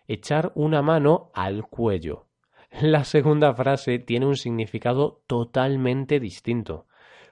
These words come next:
Cuando le echas una mano al cuello a alguien es para estrangularlo, es decir, para hacerle daño. Nos quedamos con echar una mano. Suena mejor, ¿verdad?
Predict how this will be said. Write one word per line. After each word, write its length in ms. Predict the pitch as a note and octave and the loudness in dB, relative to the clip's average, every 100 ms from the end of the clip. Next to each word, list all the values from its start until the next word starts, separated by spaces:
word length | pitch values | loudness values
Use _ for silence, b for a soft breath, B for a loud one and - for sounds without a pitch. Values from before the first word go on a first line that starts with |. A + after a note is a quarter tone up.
| b | b
Cuando 340 | - A#2+ B2 | 0 2 4
le 100 | B2 | 4
echas 320 | D3+ - D#3 - | 2 2 -2 -2
una 300 | C#3+ D#3 C#3+ | -2 0 2
mano 440 | C#3 C#3+ C3 C#3 - | 0 0 0 -2 -4
al 260 | F2 F#2 | -8 -8
cuello 480 | - D3 C#3 A#2 A#2+ | 2 4 4 2 0
a 160 | G2+ F#2+ | -2 -2
alguien 460 | D3 B2 A#2+ C#3 B B B | 0 -2 -4 -4 B B B
es 240 | D3+ D3+ | -4 -4
para 440 | - C#3+ E3+ F3 _ | -2 0 0 -4 _
estrangularlo, 1300 | B2 A2 A2 - A2 F#2+ F#2 E2+ F2 C3 D#3 F#2 - | -6 -6 -6 -10 -6 -4 -6 -6 -2 0 0 -6 -8
es 160 | - G#2+ | -10 -6
decir, 400 | B2 - D3+ G2+ - | -4 -4 -6 -6 -10
para 220 | F2+ F2 | -8 -8
hacerle 460 | - C#3+ D#3 E3 G#2 | -4 -4 -2 0 0
daño. 460 | C3+ A#2 D2 - _ _ _ _ _ - | -2 -4 -8 -12 _ _ _ _ _ -2
Nos 260 | D3 F3 | 0 2
quedamos 480 | - E3 D#3 D3 D#3 | 2 4 6 4 2
con 440 | - C#3+ D3+ D#3 - | 2 4 4 -2 -6
echar 520 | B2 - D#3 D#3 F3 | -8 -2 0 0 0
una 340 | D3 C#3+ D3 - | -4 0 -2 -2
mano. 460 | G#2+ G2+ E2+ F#2+ - _ | -4 -4 -4 -8 -14 _
Suena 280 | - C#3 B2+ | -2 0 2
mejor, 460 | G2 B2+ G2+ E2 | 0 0 0 -2
¿verdad? 520 | D#2+ E2 A#2 E3+ E3+ | -8 -2 -2 -2 -6